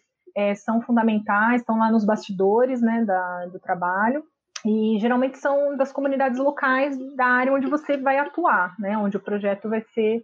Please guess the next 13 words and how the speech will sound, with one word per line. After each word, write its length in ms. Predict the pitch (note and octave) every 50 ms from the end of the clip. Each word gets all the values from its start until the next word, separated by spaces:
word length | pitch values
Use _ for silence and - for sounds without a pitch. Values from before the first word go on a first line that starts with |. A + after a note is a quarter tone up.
| _ _ _
feito. 560 | - C4+ C4 B3 B3 A3 G3+ G#3 - - F3 E3+ -
E 80 | A3
é 80 | A#3 B3+
importante 460 | C4+ C4+ F4 F4 - F4 G4 F#4+ -
que 60 | -
sejam 440 | - - - D4 C4 B3 A#3 A#3 A3+
os 120 | A3 G3+ G#3+
locais, 580 | A#3 A3 - - - A#3 G3+ F3 F#3 F3+ F3
né, 80 | F#3 G#3
as 140 | A#3 A#3 -
populações 500 | G#3+ G3+ - G#3 G3 G3 - G#3 G3 G3
locais. 400 | G3+ G3+ - G#3 F3+ E3+ E3+ - -
Nada 340 | G3+ G3+ A3 A3+ A#3+ B3+